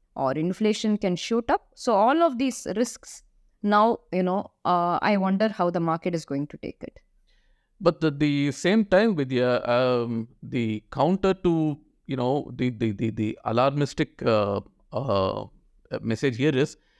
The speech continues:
Speaker 2: that, uh, rating agency care, uh, underscored that historical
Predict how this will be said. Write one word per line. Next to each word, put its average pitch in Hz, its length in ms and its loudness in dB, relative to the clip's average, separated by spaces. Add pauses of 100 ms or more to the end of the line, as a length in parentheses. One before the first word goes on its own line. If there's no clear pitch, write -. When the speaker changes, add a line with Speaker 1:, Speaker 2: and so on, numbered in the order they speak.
(320)
Speaker 2:
that, 156 340 2
uh, 135 280 2
rating 185 260 2
agency 175 380 0
care, 139 480 2 (120)
uh, 110 460 0
underscored 151 680 0
that 143 160 0 (280)
historical 208 760 2